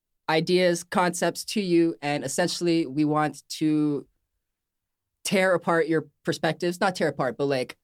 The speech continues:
let them shine and really dive into them, see how we can learn from any of these kinds of things, because they are a little bit ridiculous.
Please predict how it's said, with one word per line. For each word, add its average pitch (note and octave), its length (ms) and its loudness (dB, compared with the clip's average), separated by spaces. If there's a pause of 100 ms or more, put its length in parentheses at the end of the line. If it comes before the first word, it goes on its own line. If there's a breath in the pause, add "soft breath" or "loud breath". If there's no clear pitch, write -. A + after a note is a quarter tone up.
let F3 260 0
them E3+ 120 2
shine E3 440 0
and D3 160 -2
really D3+ 240 0
dive D3 280 -2
into C#3+ 180 -6
them, C#3 260 -4 (160 loud breath)
see E3+ 420 0
how D3+ 220 0
we D3 100 -2
can C3+ 220 -4
learn C3+ 260 -2
from C3+ 160 -4
any A#2+ 160 -4
of A2+ 80 -8
these A#2 160 -8
kinds A2+ 180 -6
of A2+ 80 -14
things, A2 180 -10
because C3 240 -8
they C#3+ 140 -2
are D3+ 200 -4
a B2 80 -8
little A#2+ 240 -8
bit A2 140 -10
ridiculous. - 560 -10